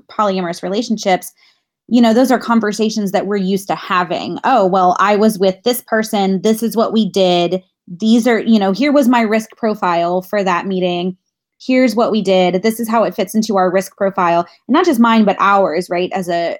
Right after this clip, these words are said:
as a polycule, you know, these are the things that happened. And those are conversations that not everyone is,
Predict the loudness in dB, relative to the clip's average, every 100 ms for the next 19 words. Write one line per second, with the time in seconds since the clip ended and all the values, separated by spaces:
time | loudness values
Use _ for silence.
0 | _ -6 -6 -6 -2 0 0 -2 -4 -2
1 | -4 -6 _ _ _ _ _ -18 -4 0
2 | 0 0 -2 -2 -2 -2 -2 -4 -4 -6
3 | -4 -2 -2 -2 -4 -8 _ -20 -20 _
4 | -2 0 2 0 2 2 4 2 2 0
5 | 2 0 0 0 0 0 0 0 0 0
6 | -2 -2 -2 0 0 -2 -6